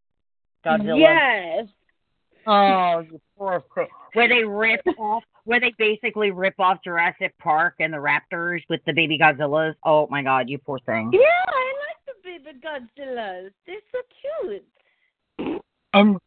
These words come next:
Speaker 1: that right there is the problem with the underneath generation.
Speaker 2: Excuse
Speaker 1: No.
Speaker 2: you. Hey,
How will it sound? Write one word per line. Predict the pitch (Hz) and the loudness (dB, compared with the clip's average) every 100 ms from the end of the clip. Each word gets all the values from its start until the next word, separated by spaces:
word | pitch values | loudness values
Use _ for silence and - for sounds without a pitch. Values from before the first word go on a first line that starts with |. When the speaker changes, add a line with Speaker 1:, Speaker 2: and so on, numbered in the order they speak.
| - | -4
Speaker 1:
that | 214 247 | -2 2
right | 262 254 | 2 2
there | 247 233 233 220 | -2 -2 -4 -6
is | 190 | -6
the | 226 | -6
problem | 214 - 180 175 190 202 | -6 0 2 2 -2 -4
with | 185 170 | -4 0
the | 175 165 - | 0 0 0
underneath | 175 196 196 196 190 165 139 | -2 0 0 0 0 -6 2
generation. | 175 175 175 175 160 - 147 107 - _ _ _ _ _ _ _ _ _ _ _ _ | 2 4 2 2 2 0 -2 -6 -12 _ _ _ _ _ _ _ _ _ _ _ _
Speaker 2:
Excuse | 269 165 | -4 2
Speaker 1:
No. | 320 285 240 | 4 4 2
Speaker 2:
you. | 285 262 247 | 2 2 2
Hey, | 330 294 202 | 0 -2 -4